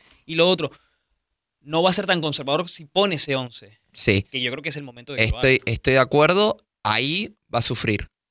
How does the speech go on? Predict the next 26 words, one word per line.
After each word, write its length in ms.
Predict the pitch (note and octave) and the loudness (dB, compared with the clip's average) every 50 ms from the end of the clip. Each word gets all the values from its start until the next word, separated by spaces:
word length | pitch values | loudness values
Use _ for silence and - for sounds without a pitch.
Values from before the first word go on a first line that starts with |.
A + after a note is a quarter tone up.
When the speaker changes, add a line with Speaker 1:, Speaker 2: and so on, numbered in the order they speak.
| _ | _
Speaker 2:
el 100 | - A2 | -6 -4
Arsenal 300 | G#2 G#2 G#2 - G2 G2+ | -4 -4 -4 -4 -6 -6
también, 280 | G2+ G#2 G2+ G2+ G2 G2+ | -4 -4 -2 -2 0 0
¿eh? 140 | A2 C3 C#3+ | 0 -2 -2
Porque 220 | - A#2+ A2+ A2 | -2 -4 -2 -2
el 80 | G#2+ G#2+ | -2 -2
contragolpe 560 | - A2 A2 A2 A2 A#2 C#3 D3 D3+ - B2+ | -2 -2 -2 0 0 2 2 0 0 0 2
va 80 | A#2+ | 2
a 40 | A#2 | 2
ser 140 | - - A#2+ | 0 0 -2
muy 240 | A2+ A#2+ C#3 D3+ D#3 | -2 -4 -2 -2 -2
distinto. 460 | C#3 A2+ F#2+ - G2+ G2+ G2 F#2+ - | -2 -2 -4 -6 -12 -16 -14 -14 -12
Pues 160 | - - G#2+ A2+ | -8 -6 -2 0
no 60 | A#2+ | 2
es 60 | B2+ | 2
lo 60 | B2+ | 2
mismo 220 | A#2+ B2+ B2 A2 G2+ | 2 2 0 0 0
tener 260 | A2 G#2 G#2 G2 F2 | 0 0 0 0 0
a 60 | G2+ | 0
Calafiori 680 | A2 - A2 G#2+ G#2 - - B2+ C3+ C#3+ C#3+ E3 F#3 - - _ _ _ _ _ _ | 0 0 0 0 0 0 0 0 2 2 2 0 -2 -4 -8 _ _ _ _ _ _
de 120 | - - | -4 -2
lateral 420 | G2+ G#2 G2+ A#2 A2+ A#2 C3 D#3+ F3 | 0 2 2 2 2 2 2 0 0
que 80 | D#3 | -2
tenerlo 300 | A#2 A#2+ A#2 A#2 A#2 A#2 | 0 0 0 2 2 2
a 40 | A#2 | 2
Hincapié. 440 | A#2 G#2+ G#2+ G#2+ - G#2+ G2 - | 2 0 -2 -2 -2 -2 -4 -6